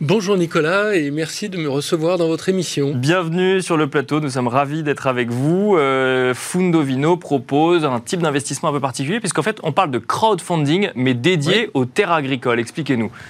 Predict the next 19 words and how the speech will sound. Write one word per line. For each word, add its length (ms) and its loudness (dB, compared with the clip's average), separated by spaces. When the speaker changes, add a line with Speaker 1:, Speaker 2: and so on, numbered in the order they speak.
Speaker 1:
Absolument. 640 2
Alors 220 4
nous, 140 6
on 60 6
appelle 220 2
ça 380 0
l'investissement 1000 2
gourmand. 480 2
Speaker 2:
D'accord, 520 0
ouais. 140 0
Speaker 1:
Et 40 0
donc, 300 2
nous 300 4
invitons 560 2
les 220 2
investisseurs 760 -2
à 880 -4
venir, 800 2
euh, 220 -4